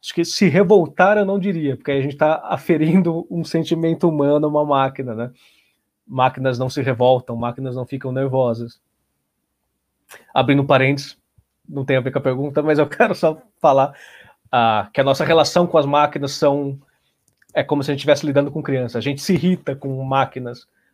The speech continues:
da mesma forma que a gente se irrita com uma criança ou uma pessoa que não entende o que você fala. É o mesmo processo no cérebro. Por isso que a gente bate no computador assim, com raiva, "Ô, meu, porra!"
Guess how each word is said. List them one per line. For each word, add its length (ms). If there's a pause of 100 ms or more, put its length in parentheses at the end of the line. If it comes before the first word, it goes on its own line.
(100)
da 100
mesma 280
forma 280
que 80
a 40
gente 160
se 160
irrita 560 (520)
com 160
uma 220
criança 580
ou 140
uma 160
pessoa 380
que 80
não 160
entende 320
o 20
que 60
você 200
fala. 380
É 60
o 60
mesmo 360
processo 460
no 80
cérebro. 540
Por 560
isso 40
que 80
a 20
gente 120
bate 400
no 80
computador 560
assim, 200
com 100
raiva, 220
"Ô, 220
meu, 260
porra!" 400